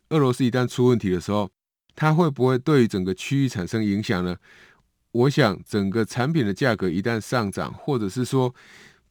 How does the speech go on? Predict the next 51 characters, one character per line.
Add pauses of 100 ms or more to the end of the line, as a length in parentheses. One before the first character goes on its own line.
比
如
说
像
乌
克
兰， (160)
哦，
他
们
在
这
个
小
麦
啊、 (120)
葵
花
籽
啊
这
些
农
作
产
品， (520)
他
们
在
国
际
市
场
上
的
占
有
率
都
很
高。 (400)
这
一
个 (240)
出
口
产
品、 (200)
农
产
品，